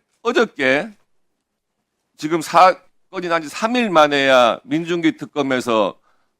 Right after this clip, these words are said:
뭐 수사하는 관행을 재점검하겠다, 이런 식으로 이야기를 하고 있는데, 만약에 이런 일이 경찰이나 검찰에서 발생했다면 그 기관장 당장 옷 벗었을 사건 아니겠습니까?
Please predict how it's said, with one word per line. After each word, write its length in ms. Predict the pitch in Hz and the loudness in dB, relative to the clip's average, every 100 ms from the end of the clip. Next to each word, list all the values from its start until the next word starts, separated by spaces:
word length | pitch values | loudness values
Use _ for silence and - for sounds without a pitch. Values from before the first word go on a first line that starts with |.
| _ | _
뭐 120 | 123 | -10
수사하는 800 | 120 143 160 170 165 165 156 135 | -10 -4 2 4 4 2 -4 -6
관행을 520 | 127 143 151 143 135 | 0 0 0 -4 -4
재점검하겠다, 1080 | 117 113 143 165 151 127 113 - 101 87 71 _ _ _ _ | -6 -6 -4 -4 -4 -4 -6 -6 -4 -4 -4 _ _ _ _
이런 200 | 165 196 | -4 -2
식으로 300 | 196 143 131 | -4 -4 -2
이야기를 320 | 104 113 120 | 0 0 -2
하고 200 | 135 127 | -4 -4
있는데, 640 | 107 98 95 101 107 80 65 _ _ _ _ _ _ | -6 -8 -8 -4 -4 -4 -10 _ _ _ _ _ _
만약에 460 | 110 131 185 208 202 | -2 2 2 2 2
이런 300 | 214 233 202 | 2 0 0
일이 720 | 139 120 107 127 107 80 - _ _ | 0 0 0 -2 -4 -8 -16 _ _
경찰이나 880 | - 135 143 185 185 196 180 147 123 | -8 -6 -2 0 0 2 2 2 0
검찰에서 720 | 131 127 131 175 185 202 156 | -4 -6 -2 -2 0 -2 -4
발생했다면 1160 | - 135 147 156 156 151 131 110 120 110 87 73 _ _ _ - | -2 -2 -2 -6 -8 -6 -6 -4 -4 -4 -6 -12 _ _ _ -2
그 180 | 202 | -2
기관장 1000 | - 185 208 208 170 131 127 113 87 69 _ _ | -2 2 4 4 2 2 2 0 -6 -12 _ _
당장 360 | - 139 185 196 | -2 2 2 2
옷 100 | 214 | 0
벗었을 320 | 220 208 151 | 0 -2 -4
사건 300 | 104 - 131 | -8 -6 -4
아니겠습니까? 920 | 95 107 123 - 117 104 87 82 78 | -4 -4 -10 -10 -12 -8 -6 -6 -8